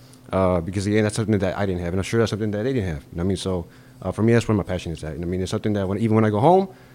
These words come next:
I wanna continue down the streets to work with kids, at-risk youth, right? Because like you said, like, they come from a lot of traumatic backgrounds, right? They're not bad kids, they just make bad choices. I mean, so we have to learn to separate the person from the behavior,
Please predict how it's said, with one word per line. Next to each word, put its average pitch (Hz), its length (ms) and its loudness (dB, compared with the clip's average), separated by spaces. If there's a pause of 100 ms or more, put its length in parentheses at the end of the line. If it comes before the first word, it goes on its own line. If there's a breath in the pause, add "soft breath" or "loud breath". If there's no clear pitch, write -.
(340 loud breath)
I - 40 0
wanna 113 100 4
continue 120 300 4
down 110 80 4
the 104 80 2
streets 120 160 -2
to 98 80 -4
work 104 160 2
with - 140 -6
kids, 127 420 2
at-risk 92 360 -2
youth, 127 460 4
right? 117 240 6 (300 loud breath)
Because 113 280 2
like 123 120 2
you 120 60 -4
said, 127 280 0 (360 loud breath)
like, 101 120 2
they 127 80 2
come 151 140 4
from 123 180 6
a 101 40 6
lot 110 200 8
of 110 160 4
traumatic 98 320 2
backgrounds, 73 460 -8
right? 90 180 -4
They're 107 80 -2
not 117 180 0
bad 107 200 2
kids, 131 340 -2
they 117 120 -2
just 101 120 -4
make 101 140 0
bad 87 180 0
choices. 82 440 -8 (120)
I 87 40 -8
mean, 92 120 -2
so 92 140 -2
we 98 80 2
have 107 100 0
to 104 140 2
learn 104 200 0
to 95 100 -6
separate 110 420 0 (240 loud breath)
the 92 80 -8
person 127 320 -2
from 110 80 -4
the 98 60 -4
behavior, 165 500 0